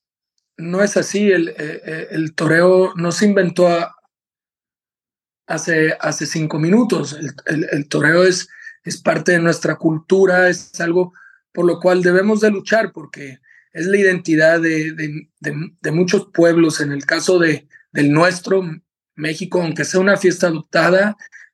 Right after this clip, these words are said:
ya es una fiesta con muchísimo arraigo, y aquí en España, pues,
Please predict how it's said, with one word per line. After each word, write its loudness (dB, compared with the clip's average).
ya -4
es -6
una -2
fiesta -6
con 0
muchísimo 2
arraigo, 2
y 0
aquí -6
en -6
España, -2
pues, -20